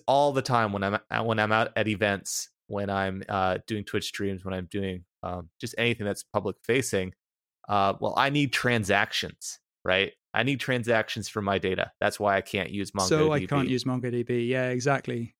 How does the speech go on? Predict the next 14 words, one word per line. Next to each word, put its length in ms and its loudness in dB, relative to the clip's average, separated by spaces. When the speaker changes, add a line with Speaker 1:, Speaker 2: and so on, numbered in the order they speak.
Speaker 2:
Um, 500 4
so 240 8
I, 100 10
this, 340 4
this 200 6
is 180 0
kind 240 0
of 80 2
a, 80 0
I 40 -2
think, 160 4
a 60 0
two-stage 800 2
answer. 500 0